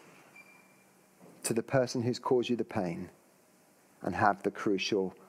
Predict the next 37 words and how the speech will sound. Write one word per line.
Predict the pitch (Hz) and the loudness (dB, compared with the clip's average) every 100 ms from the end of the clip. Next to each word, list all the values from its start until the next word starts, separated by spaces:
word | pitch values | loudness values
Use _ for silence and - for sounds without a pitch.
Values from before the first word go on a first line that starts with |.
| - | -12
conversation. | - 101 92 - 85 71 - - - - _ _ _ _ _ _ _ _ _ _ _ - - - _ | -4 0 0 0 -4 -4 -8 -10 -12 -20 _ _ _ _ _ _ _ _ _ _ _ -20 -20 -20 _
Hey, | 120 | 4
I | 113 | 4
don't | 117 127 | 4 2
know | 123 | 2
whether | 120 113 | 2 2
you | 113 107 | 2 2
realize, | 110 104 98 92 | 2 2 0 0
but | - 104 - | 0 2 2
that | 127 | 0
thing | - 139 127 | 2 0 2
that | 131 | 0
you | 123 | 0
did, | 127 131 | 0 2
that | 120 - | 2 2
thing | 117 117 | 0 0
that | 110 | -2
you | |
said, | - 120 123 - | 0 2 0 2
I | |
don't | 123 127 | 2 4
know | 120 | 2
whether | 117 | 4
you | 110 | 2
meant | 110 123 - | 4 2 0
to | - 131 | 2 2
or | 123 | 2
not, | 127 135 - - | 2 2 2 -10
but | - | 2
I | 123 | 2
felt | 123 120 113 | 4 2 4
really | 120 110 | 2 2
hurt | 95 107 98 | 0 -2 0
by | 110 | -2
that. | 110 98 - - - - - - _ _ _ - - - _ _ - - - - - - - | 0 -4 -6 -18 -20 -20 -20 -20 _ _ _ -20 -20 -20 _ _ -20 -20 -20 -20 -20 -20 -6
And | 113 120 | 0 2
then | 117 110 | 2 0